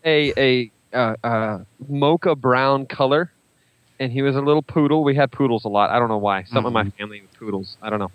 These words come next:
Speaker 1: But
Speaker 2: Poodles.
Speaker 1: his,
Speaker 2: That's why you
Speaker 1: his
Speaker 2: don't like
Speaker 1: name,
Speaker 2: pets.
Speaker 1: we named him Cappuccino, uh, just 'cause that was his color, kinda looked like after you stir up the, whatever. I don't know.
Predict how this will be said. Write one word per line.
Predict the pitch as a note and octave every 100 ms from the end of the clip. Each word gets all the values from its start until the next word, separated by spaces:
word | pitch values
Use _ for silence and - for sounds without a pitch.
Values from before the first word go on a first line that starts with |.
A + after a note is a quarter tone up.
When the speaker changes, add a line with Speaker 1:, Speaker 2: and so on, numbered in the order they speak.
| _ _ - _
Speaker 1:
But | - C3
Speaker 2:
Poodles. | A#2 A2+
Speaker 1:
his, | G#2+ - - -
Speaker 2:
That's | C#3+ -
why | C#3
you |
Speaker 1:
his | A#2+
Speaker 2:
don't | A#2
like | C3 D3+
Speaker 1:
name, | D#3+
Speaker 2:
pets. | B2+ A#2+ - _ _ _ _ _ _
Speaker 1:
we | C3+
named | C3+ C#3 E3+ D3+
him | C3+ C3 A#2+ A#2 A#2 _ _ _ -
Cappuccino, | A2 C3 - A3 C#3 G2 _ _ _ _ _ _ _ -
uh, | A2+ G2 F#2+ G2+ G#2
just | C3+
'cause | C#3
that | B2 G#2+
was |
his | A2+ A2+
color, | - G#2 G2
kinda | G#2 G2+
looked | G2+ G2+
like | G2+
after | G#2+ G2+ A2+
you |
stir | G2+ - A2 G#2+
up | G#2
the, | G#2 F#2+ -
whatever. | A#2+ G#2 E2+ D#2 - -
I | G2
don't | D2+
know. | D2